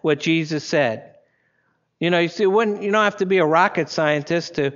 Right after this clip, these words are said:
work out that Jesus didn't have long to live, and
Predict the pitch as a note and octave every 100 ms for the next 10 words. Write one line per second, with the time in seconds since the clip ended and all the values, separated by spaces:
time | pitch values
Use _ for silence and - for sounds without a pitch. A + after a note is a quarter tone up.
0 | - - - D#3 E3 F3 F3+ F3+ C3+ F3+
1 | G#3+ G3 F3+ G3+ F#3+ F#3+ E3+ F3 F#3 F#3+
2 | F3 E3+ F3+ G3+ F3 C3+